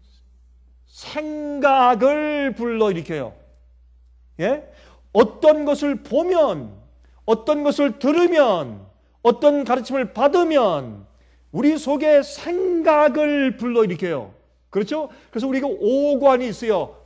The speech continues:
있어요. 만지면 무엇이 생겨요? 생각과 감정이 생겨요. 그것이 우리 마음이에요. 그렇죠? 만지면, 들으면, 냄새 맡으면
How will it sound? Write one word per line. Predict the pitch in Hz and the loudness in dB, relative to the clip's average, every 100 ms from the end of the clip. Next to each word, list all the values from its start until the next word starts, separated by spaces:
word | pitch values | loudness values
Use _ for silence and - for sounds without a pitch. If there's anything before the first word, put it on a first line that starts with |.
| _ - - | _ -20 -14
있어요. | 196 220 147 - - | -6 -2 -2 -6 -20
만지면 | - 139 277 311 320 311 302 233 151 113 _ _ | -6 -2 0 0 -2 2 2 2 -2 -12 _ _
무엇이 | 127 185 277 277 277 277 254 - _ _ - | -6 -2 0 0 0 -2 -4 -10 _ _ -18
생겨요? | - 247 254 285 269 - _ | -10 -2 0 0 -2 -16 _
생각과 | - - 294 285 277 294 262 | -14 -8 -2 2 2 4 0
감정이 | 254 208 233 233 240 220 | 2 -2 -2 -2 -2 -2
생겨요. | 208 202 | -4 -4
그것이 | 180 233 | -4 -6
우리 | 240 240 | -8 -4
마음이에요. | 220 220 208 190 147 107 _ _ _ _ _ | -2 -2 -2 -4 -6 -12 _ _ _ _ _
그렇죠? | 240 202 311 294 _ _ _ _ _ | -8 -6 -8 -12 _ _ _ _ _
만지면, | - 226 285 302 311 285 220 123 107 _ _ _ _ _ _ | -2 -2 0 0 0 2 -2 -6 -16 _ _ _ _ _ _
들으면, | - 285 330 311 247 147 101 - _ _ _ _ _ _ _ _ | -4 0 2 2 2 0 -8 -18 _ _ _ _ _ _ _ _
냄새 | 131 240 262 | -2 -2 0
맡으면 | 285 262 262 269 262 196 127 | 2 2 2 2 2 2 -4